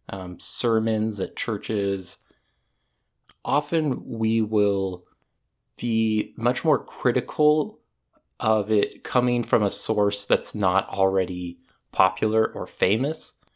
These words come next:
because we assume that when it does come from a popular or famous source,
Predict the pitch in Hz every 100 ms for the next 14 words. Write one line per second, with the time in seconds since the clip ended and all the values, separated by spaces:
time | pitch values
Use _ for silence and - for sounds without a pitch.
0 | _ _ _ _ - 120 - 131 120 -
1 | - 135 107 107 107 104 95 - - 170
2 | 156 131 113 101 95 - - _ _ _
3 | _ _ 113 110 110 135 131 - 113 107
4 | - 104 101 107 98 98 - - 101 -
5 | 101 98 92 101 95 - 104 98 85 -
6 | 135 117 101 - -